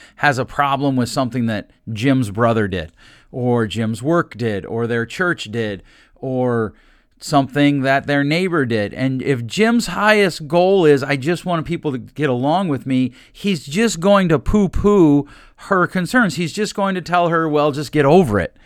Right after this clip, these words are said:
essentially. Rarely will he say those words that bluntly, but that's essentially what he says, and it causes all sorts of marital stress and strife, and eventually we end up calling those people clients because they're in a place that is untenable.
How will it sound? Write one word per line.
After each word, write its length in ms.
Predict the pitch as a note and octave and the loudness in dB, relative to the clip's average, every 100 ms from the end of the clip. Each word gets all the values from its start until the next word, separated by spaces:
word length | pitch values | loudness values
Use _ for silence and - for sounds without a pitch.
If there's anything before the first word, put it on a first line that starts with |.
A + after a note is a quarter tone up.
| - - | -20 -8
essentially. 500 | B2 - A3+ G3+ C#3 - - - | -4 2 2 2 -6 -8 -20 -8
Rarely 400 | F3 B3+ D4 C#4 | 4 6 6 2
will 160 | A#3 G#3+ | 4 4
he 120 | G#3 | 2
say 220 | - G3+ | 0 0
those 240 | F#3+ F#3 D#3+ | 0 -2 -2
words 280 | F3+ B2+ | -4 -2
that 220 | D3+ D3 B2+ | 0 0 0
bluntly, 360 | F3+ G3 D3 | -4 -2 -4
but 140 | C#3 D#3 | -2 0
that's 200 | F3 F3+ | -2 -2
essentially 400 | - F3+ E3 E3+ | -4 -6 -4 -2
what 160 | D#3 | -2
he 60 | C#3 | 0
says, 260 | A#3+ G#3+ | 0 0
and 80 | E3+ | -2
it 60 | D#3+ | -4
causes 320 | F3 E3 D3 | -2 -2 0
all 140 | D#3+ | -2
sorts 260 | D3+ E3+ - | -2 -6 -6
of 80 | D3 | -4
marital 280 | D3+ D3+ C3+ | -2 -2 -4
stress 380 | G3 F3+ D#3+ - - - | 0 2 0 -6 -20 -16
and 160 | - B2+ | -10 -10
strife, 400 | - G3 F3 - - - | -2 2 2 -2 -16 -8
and 160 | C#3+ C#3+ | -2 0
eventually 880 | C3 D3 G3 A#3 - A3 F3+ F3+ | 0 0 2 2 4 2 4 4
we 320 | E3+ D#3+ F#3+ C#3+ | 2 0 0 0
end 300 | D#3+ D#3 D#3 | -2 2 4
up 300 | D#3 C#3 - | 4 2 -2
calling 320 | D3+ D3+ C#3+ | -4 -2 -2
those 180 | C#3+ C#3+ | -4 -4
people 300 | D3 C3+ B2 | -8 -8 -4
clients 340 | A#3 A#3+ - | -2 0 -2
because 240 | D#3 E3+ | -6 -6
they're 160 | C#3+ E3 | -4 -2
in 140 | G#3 | -2
a 40 | A3 | -2
place 460 | - G#3 F3+ - _ - - | -2 0 0 -4 _ -20 -10
that 160 | D#3+ E3+ | -2 -2
is 100 | D3 | 0
untenable. 720 | D3 D3+ F#3+ G3+ D#3 A2 - | -2 -2 0 2 2 -2 -6